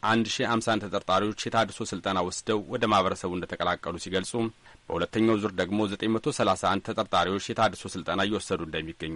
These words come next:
ተናግረዋል። በሌላ በኩል በአማራ ክልል በመከላከያ ሰራዊቱና በፋኖ ታጣቂዎች መካከል የሚካሄደው የተኩስ ልውውጥና ግጭት በሲቪል ዜጎች ላይ ከፍተኛ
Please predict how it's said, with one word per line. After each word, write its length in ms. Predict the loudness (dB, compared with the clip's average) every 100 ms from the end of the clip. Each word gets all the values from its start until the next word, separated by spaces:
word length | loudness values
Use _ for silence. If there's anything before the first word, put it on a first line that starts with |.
| -6
ተናግረዋል። 520 | -2 0 4 4 2 -4 -14 -20 -20 -6 2
በሌላ 220 | 4 6
በኩል 340 | 4 2 -4 -4
በአማራ 360 | 0 2 4 4
ክልል 280 | 2 0 2
በመከላከያ 600 | 4 2 2 0 0 0
ሰራዊቱና 520 | 0 0 0 -2 0 2 2
በፋኖ 320 | 0 2 2
ታጣቂዎች 460 | 2 0 0 -2 -6
መካከል 460 | -4 -4 -4 -2 -2 2
የሚካሄደው 640 | 2 2 2 0 2 0
የተኩስ 280 | -2 -4 -2
ልውውጥና 500 | -2 -2 -2 -4 -2 -4
ግጭት 360 | -4 -4 -4 -6 -20 -20 -20 _
በሲቪል 340 | -8 -4 -2 0
ዜጎች 280 | 0 0 0
ላይ 160 | 0
ከፍተኛ 380 | 0 -4 0 2